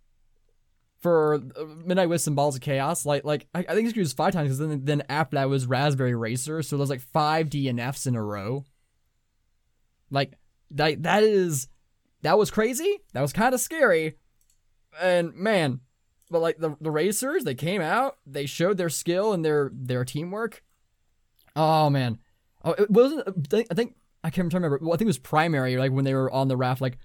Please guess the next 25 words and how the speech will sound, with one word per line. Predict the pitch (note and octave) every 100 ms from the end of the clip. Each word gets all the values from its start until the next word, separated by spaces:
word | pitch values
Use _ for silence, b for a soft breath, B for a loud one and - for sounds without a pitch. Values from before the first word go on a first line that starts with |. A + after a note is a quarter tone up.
| - -
one | C#3 D#3+
of | F3
them, | D#3+ D3+
like, | C#3+
they | D#3
flipped | C#3+ - D#3 D3
a |
bit, | E3
like, | D3+ C#3+
they |
were, | D3
they | C3 D3+
were, |
like, | C3+
struggling | - - C#3 D3 C#3+
to | B2+
stay | B2 D3 C#3 -
in | C3+ C#3
the | C3
boat. | A#2 B2 D3+ - _ b b b b -
Like, | D3 D#3
it | A#3+
was | D4+ F3+
a | D#3+
very, | F#3+ A#3 G#3 D#3+ C#3